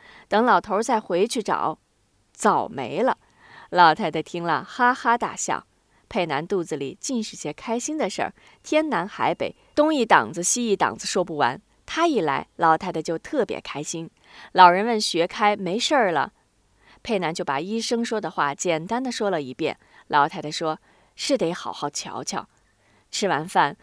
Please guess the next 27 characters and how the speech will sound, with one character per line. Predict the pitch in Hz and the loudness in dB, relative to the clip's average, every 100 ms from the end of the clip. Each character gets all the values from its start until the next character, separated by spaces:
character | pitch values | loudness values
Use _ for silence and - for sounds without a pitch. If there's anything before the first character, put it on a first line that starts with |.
| - - | -20 -2
佩 | 294 220 | 2 2
南 | 170 | 0
他 | 214 190 | -2 -6
们 | 180 | -4
三 | 208 202 | -2 -2
口 | 214 143 151 | -4 -4 -4
打 | - - | -6 -10
车 | - 214 | -8 -6
走 | 214 165 - | -6 -10 -10
了。 | 101 - _ - - | -14 -14 _ -20 -20
佩 | - 262 202 | -2 2 2
东 | 208 214 | 2 -2
和 | - 170 | -4 -6
春 | - 233 | -4 -2
秀 | 240 233 160 - | 0 0 0 0
又 | 311 | 0
议 | 262 226 | 0 0
论 | 175 147 | 0 -2
起 | 151 120 | -6 -8
学 | 131 135 147 | -6 -4 -4
开 | 180 | -6
的 | 160 | -8
病 | 131 143 110 | -8 -10 -14
来。 | - - _ _ _ | -18 -20 _ _ _
学 | - 151 123 | -6 -4 -4
慧 | 151 151 | -4 -6
说： | - 160 156 | -4 -4 -4